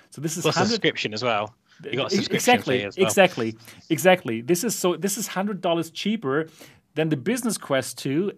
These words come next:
Speaker 1: and then there's no yearly fee. For Facebook, there's a yearly fee of, like, hundred fifty dollars that business owners have to pay for every single Quest they buy, right? So that's like, um, that's, like, lots of money. It will add up. The more Quests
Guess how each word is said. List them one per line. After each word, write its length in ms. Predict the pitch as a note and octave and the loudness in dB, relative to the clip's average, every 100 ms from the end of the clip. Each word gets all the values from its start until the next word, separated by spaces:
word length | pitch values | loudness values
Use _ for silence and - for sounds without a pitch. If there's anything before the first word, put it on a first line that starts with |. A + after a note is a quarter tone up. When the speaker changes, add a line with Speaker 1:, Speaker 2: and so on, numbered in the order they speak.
| _ | _
Speaker 1:
and 200 | D#3+ E3 | 0 2
then 240 | E3+ F#3+ F#3+ | 6 6 6
there's 360 | F3 E3 - | 4 4 0
no 280 | E3 E3+ G#3 | 2 4 4
yearly 400 | G3 F3 E3+ D#3 | 4 4 4 2
fee. 520 | D3+ - C4 D3+ F#2+ - _ _ _ | 0 -4 -2 -2 -4 -12 _ _ _
For 220 | - F3 | 2 2
Facebook, 640 | E3+ G3 A#3 - - A3+ - | 4 0 0 -2 -2 -2 -4
there's 320 | D3 F3+ F#3 | -2 2 2
a 60 | F3 | 2
yearly 320 | E3+ G3 G#3+ | 2 0 0
fee 240 | G3 G#3 G3 | -4 -2 0
of, 120 | D3+ | 2
like, 140 | D#3 | 0
hundred 240 | C#3+ F3 F#3 | 0 -4 -4
fifty 220 | F3 D#3+ | -8 -4
dollars 400 | C#3+ D3+ F#3 D#3 - - - _ | -2 0 -2 -6 -16 -20 -20 _
that 440 | C3+ D#3+ D#3+ - - D#3 | 6 6 6 -4 -12 -4
business 340 | A2 G#3 A3+ E3 | 2 4 2 -2
owners 380 | D3 E3+ G3 F#3+ | -2 -2 -2 0
have 160 | E3 D#3+ | -2 -2
to 100 | D#3 | -6
pay 240 | - F#3+ | 0 0
for 180 | D#3+ D#3 | 0 -4
every 320 | D3+ F3 G3+ | -4 -2 -2
single 360 | F#3+ E3+ D#3 C#3+ | -4 -4 -2 -4
Quest 420 | - A3 C4 - | 0 2 2 0
they 140 | E3 | -2
buy, 420 | B2 G#2 G2+ F#2+ - _ - _ | 0 -2 -2 -4 -8 _ -20 _
right? 260 | C3 F#3 | 4 6
So 140 | F#3 F3 | 4 2
that's 300 | F3 F#3 - | 4 2 2
like, 260 | E3+ D#3+ | 2 2
um, 680 | E3 D3+ D3 C#3+ C#3 D3 B2+ - _ | 2 4 4 4 0 -6 -10 -18 _
that's, 200 | E3 - | -6 2
like, 160 | D#3 C#3+ | 2 4
lots 160 | D#3+ | 2
of 120 | D#3 | 2
money. 340 | C#3+ F#3+ E3+ D3 | 0 0 0 -2
It 140 | C#3+ | -4
will 120 | C#3+ | -4
add 160 | C#3 C3+ | -2 4
up. 220 | F3 C#3+ - _ _ _ _ | 4 4 -2 _ _ _ _
The 120 | D3 | -4
more 220 | C#3+ D#3+ E3 | 4 4 4
Quests 500 | - D#3 D#3 - | 4 6 6 2